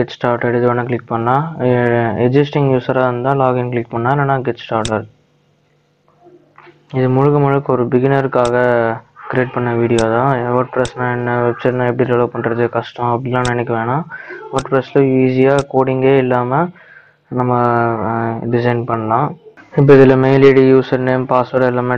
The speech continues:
type பண்ணியாச்சு. Next create your account கொடுங்க. இதுல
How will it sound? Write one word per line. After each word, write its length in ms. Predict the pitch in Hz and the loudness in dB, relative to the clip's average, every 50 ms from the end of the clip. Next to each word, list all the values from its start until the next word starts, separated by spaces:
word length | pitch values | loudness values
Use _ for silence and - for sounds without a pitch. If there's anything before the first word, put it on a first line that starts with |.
| 120 123 | 0 -2
type 180 | 123 123 - 123 | -2 -2 -4 -6
பண்ணியாச்சு. 360 | 120 120 120 117 - - 127 127 | -4 -2 -2 -2 -4 -4 -4 -4
Next 180 | 120 - - 120 - | -4 -2 -4 -2 0
create 240 | 131 131 131 127 127 123 | 2 2 2 2 2 0
your 100 | 120 120 117 | 2 2 0
account 240 | 113 - 117 117 117 120 117 | -2 -2 -6 -8 -8 -6 -6
கொடுங்க. 260 | 113 110 113 117 117 135 143 - - _ _ _ - - - _ _ _ _ _ _ _ - - - - - _ 254 254 _ _ _ 254 - _ _ _ _ _ _ _ _ _ _ - - _ _ - - 151 139 | -6 -4 -4 -2 -4 -4 -4 -6 -10 _ _ _ -14 -14 -14 _ _ _ _ _ _ _ -20 -20 -20 -20 -20 _ _ _ _ _ _ _ -20 _ _ _ _ _ _ _ _ _ _ -20 -20 _ _ -10 -6 -2 0
இதுல 180 | 139 135 135 | 2 2 2